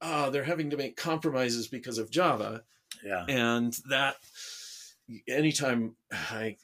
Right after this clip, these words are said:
Speaker 1: you know, I feel the, the chains, Jacob Marley's chains, you know,
Speaker 2: Yeah.
Speaker 1: dragging you down into the past, you're
Speaker 2: Yeah.
Speaker 1: going, "Oh, why can't we just"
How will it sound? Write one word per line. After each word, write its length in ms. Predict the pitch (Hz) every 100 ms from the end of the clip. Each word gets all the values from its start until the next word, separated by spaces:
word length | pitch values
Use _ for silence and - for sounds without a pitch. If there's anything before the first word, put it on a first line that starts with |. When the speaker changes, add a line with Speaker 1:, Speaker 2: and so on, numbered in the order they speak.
| -
Speaker 1:
you 120 | 113
know, 240 | 101 98 -
I 60 | 104
feel 240 | - 117 104
the, 240 | 101 - _ - - - _ _ _
the 80 | 117
chains, 760 | - - 131 127 120 113 - -
Jacob 400 | 131 131 - 110
Marley's 440 | 117 113 110 107
chains, 760 | - 117 110 107 104 - - - - _ _ _ - - - - - _ -
you 120 | 107
know, 180 | 104 107
Speaker 2:
Yeah. 80 | -
Speaker 1:
dragging 460 | 131 123 123 120 120
you 160 | 117
down 380 | 113 113 113 113
into 240 | 110 -
the 100 | 104
past, 720 | 107 120 107 104 - - -
you're 160 | 107 101
Speaker 2:
Yeah. 200 | 92 110
Speaker 1:
going, 60 | 120
"Oh, 280 | 123 117
why 120 | 110 117
can't 300 | 127 123 120
we 80 |
just" 460 | 110 104 - -